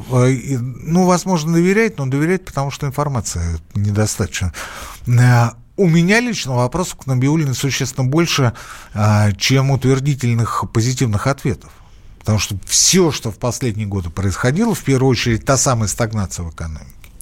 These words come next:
и отсутствие от частных инвестиций – это в значительной степени на совести проводимой Центробанком экономической политики. Только один пример, только один аргумент. Почему инвестиций нет?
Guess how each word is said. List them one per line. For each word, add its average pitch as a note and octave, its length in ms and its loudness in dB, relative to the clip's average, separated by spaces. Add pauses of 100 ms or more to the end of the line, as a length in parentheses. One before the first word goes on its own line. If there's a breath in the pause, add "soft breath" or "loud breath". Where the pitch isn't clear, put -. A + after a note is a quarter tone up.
и G#3 80 2
отсутствие G3+ 580 0
от C3+ 100 0
частных C3 440 -2
инвестиций – A#2 640 -6
это D3+ 440 0 (600)
в C#3 160 -2
значительной A#2 640 0
степени D#3+ 460 -4
на D3 160 0
совести A#2+ 420 0
проводимой G#2+ 680 0 (260 loud breath)
Центробанком A2 720 -2
экономической B2+ 500 0
политики. C#3 440 -2 (260 loud breath)
Только A3 280 2
один E3+ 200 -2
пример, C3 300 -6 (240)
только F3+ 240 2
один C#3 140 0
аргумент. G2 440 -6 (840 loud breath)
Почему G3 380 2
инвестиций D3 520 -2
нет? F2+ 160 -2